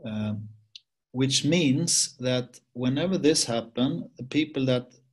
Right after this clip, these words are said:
have not yet been infected will, not exactly when this happens, but soon thereafter, they will also be protected because transmission stops.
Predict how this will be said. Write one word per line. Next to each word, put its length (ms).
have 100
not 320
yet 200
been 140
infected 800
will, 300
not 260
exactly 600
when 160
this 200
happens, 360
but 240
soon 280
thereafter, 520
they 220
will 180
also 300
be 160
protected 720
because 320
transmission 720
stops. 600